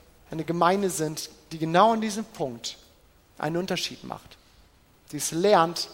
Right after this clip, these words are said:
ihr Ich zu benutzen, die es lernt, ihr Ich zu nehmen und einzusetzen. Wir müssen uns nicht verleugnen und sagen, wir sind gar nicht mehr da und wir gehen alle auf in einer größeren Masse, in einem Kollektiv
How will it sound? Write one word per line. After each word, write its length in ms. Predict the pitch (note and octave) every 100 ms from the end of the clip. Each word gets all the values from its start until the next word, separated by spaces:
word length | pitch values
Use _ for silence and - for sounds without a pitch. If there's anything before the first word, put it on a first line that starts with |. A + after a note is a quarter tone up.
| - - - -
ihr 220 | F3 -
Ich 240 | D#4+ G#3+ -
zu 120 | G3+
benutzen, 540 | F#3+ G3+ F#3+ - D3
die 100 | C#3+
es 140 | D#3 -
lernt, 480 | F3+ G3 F#3 G3+ - - -
ihr 140 | F3 G3
Ich 240 | A#3+ -
zu 160 | - B3
nehmen 360 | A#3 G#3+ F#3+ E3
und 80 |
einzusetzen. 1040 | F3 F#3 B3 A#3+ A3 D#3+ C#3+ A#2+ - C3 A2+ - _ _ _ -
Wir 120 | G3
müssen 320 | B3+ - C4
uns 180 | B3+ -
nicht 220 | B3 -
verleugnen 500 | B3 A#3+ B3 G#3+ F3
und 100 | E3+
sagen, 320 | F#3 F3 F3+
wir 80 | F#3
sind 280 | F3+ A#3 A3
gar 160 | G#3 G#3
nicht 180 | F#3+
mehr 80 | G3+
da 300 | F#3+ G#3 D#3+
und 100 | D3+
wir 80 | D#3+
gehen 260 | E3 G#3+ G#3
alle 280 | F#3+ -
auf 260 | F#3 G#3+ -
in 80 | F#3
einer 180 | F3 E3+
größeren 640 | - G3+ G#3 G3+ F#3+ F#3
Masse, 320 | F#3 - -
in 80 | D#3
einem 160 | E3 F#3
Kollektiv 680 | G3 F#3 F3+ - G3 G3